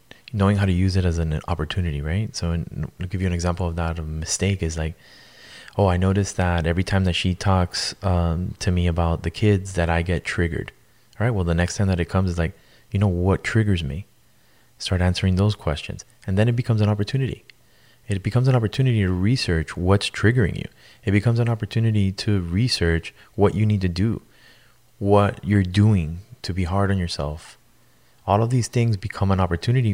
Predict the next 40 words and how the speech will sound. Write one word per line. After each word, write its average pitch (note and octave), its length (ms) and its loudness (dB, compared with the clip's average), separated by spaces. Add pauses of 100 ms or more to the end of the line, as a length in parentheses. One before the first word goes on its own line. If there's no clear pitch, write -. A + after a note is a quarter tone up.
(100)
when F#2 180 2
you F2+ 120 0
start A2 340 -2
flashing E2+ 540 -4
a G2+ 40 -2
light C#3 200 -2
on D#2+ 140 -6
it. C2 100 -14 (1200)
And F#2+ 140 2
that's F#2 260 2
what G2+ 200 0
noticing F#2 480 2
does. - 360 -2 (600)
But G2 140 2
you're G#2 100 4
not G#2+ 160 4
gonna A2+ 120 2
be G2+ 100 2
able F2+ 120 0
to F#2 60 0
notice E2+ 300 0
it D#2+ 60 -2
until D#2+ 220 -4
you D2+ 60 -4
write D2+ 100 -2
it D2+ 60 -4
down. - 200 -10 (220)
So - 280 -8 (1000)
get G2 140 0
in A2+ 80 4
communication. G2+ 760 2 (640)
Don't A#2 180 2
compare E2+ 300 2
yourself. D2+ 520 -4 (840)
Think G#2+ 180 4
of G2+ 140 4
mistakes F2+ 520 -2
as E2+ 80 0
an E2 100 0
opportunity. D#2 680 -2